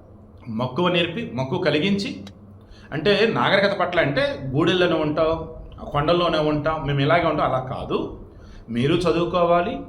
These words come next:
మీరు కూడా మీ వ్యవహార శైలి మొత్తం మార్చుకోవాలి, మీరు బానిసలు కాదు, ఆ బ్రిటిషోడు మీకన్నా ఎక్కువ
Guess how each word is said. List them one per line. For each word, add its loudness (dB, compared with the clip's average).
మీరు 2
కూడా 4
మీ 2
వ్యవహార 4
శైలి 2
మొత్తం -2
మార్చుకోవాలి, 2
మీరు 2
బానిసలు 0
కాదు, 4
ఆ 6
బ్రిటిషోడు 2
మీకన్నా 0
ఎక్కువ -4